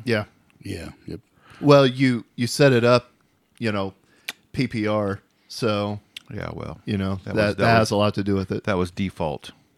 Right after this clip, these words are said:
Speaker 1: Okay.
Speaker 3: I don't like it. I'm losing. <laughs>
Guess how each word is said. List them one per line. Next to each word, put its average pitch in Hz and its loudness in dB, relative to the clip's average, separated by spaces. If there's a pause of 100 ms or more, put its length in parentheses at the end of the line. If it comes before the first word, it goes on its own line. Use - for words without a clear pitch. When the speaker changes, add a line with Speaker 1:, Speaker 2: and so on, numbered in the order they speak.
(240)
Speaker 1:
Okay. 95 -10 (580)
Speaker 3:
I - -12
don't 87 -8
like 87 -4
it. - -20 (460)
I'm 80 0
losing. 80 -4 (220)
<laughs> - -16